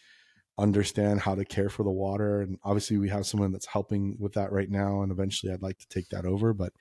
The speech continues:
uh, right now we're, we're, you know, still at a place where I, I don't know what I'm doing, but the chemistry of it,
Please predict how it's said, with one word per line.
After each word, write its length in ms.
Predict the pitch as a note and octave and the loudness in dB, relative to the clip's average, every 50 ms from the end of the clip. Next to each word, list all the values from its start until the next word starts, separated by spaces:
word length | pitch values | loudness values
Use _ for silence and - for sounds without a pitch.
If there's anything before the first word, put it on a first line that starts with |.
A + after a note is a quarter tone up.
| - - - - - - - - _ _ _ - | -20 -20 -20 -20 -20 -20 -20 -20 _ _ _ -2
uh, 120 | F#2+ F#2 | 0 2
right 220 | F2+ F2+ F2+ F#2 F#2+ | 4 4 4 4 6
now 240 | G2 F#2+ F#2 F#2 | 6 6 6 6
we're, 260 | F#2 F#2 F#2 F2+ F2+ - - | 6 4 2 2 0 -4 -6
we're, 480 | - A2 G2+ F#2+ F#2+ F#2 F#2 G2 G2 - - _ _ _ _ | -2 0 0 0 0 0 -2 -4 -6 -10 -12 _ _ _ _
you 80 | - F2 | -2 -2
know, 120 | E2+ E2 | 0 -2
still 480 | F#2+ - - - F#2+ F2+ F2+ F2+ F#2+ G2+ | -2 -4 0 2 2 2 2 2 0 0
at 100 | G2 F2+ | 0 -2
a 60 | F2+ | -2
place 340 | - - - F2+ F2 E2+ - | -2 -4 -4 -6 -4 -4 -4
where 100 | - F#2 | -4 -4
I, 300 | F2+ F2+ F2 - - - | -4 -4 -6 -6 -2 0
I 40 | G2 | 2
don't 240 | F#2+ G2 F#2+ F#2+ F#2 | 4 6 4 6 6
know 100 | F#2+ G2 | 6 6
what 140 | G2+ G#2 G#2+ | 6 6 6
I'm 140 | G#2+ G#2 G2+ | 4 4 4
doing, 320 | G#2+ G#2+ A2 A#2+ C3 C3+ - _ _ _ _ - - - - _ _ _ _ _ _ | 4 4 4 2 2 -2 -6 _ _ _ _ -20 -20 -20 -20 _ _ _ _ _ _
but 300 | G#2+ G2+ A2+ A2 G#2 G#2+ | 2 4 6 6 6 4
the 80 | - G#2 | -2 -4
chemistry 480 | - - B2+ C3+ C#3 C3+ - - A#2 | -2 2 2 4 4 2 2 2 2
of 120 | G#2+ G2+ G#2 | 2 4 2
it, 160 | G2 F#2+ G2 | 2 0 -2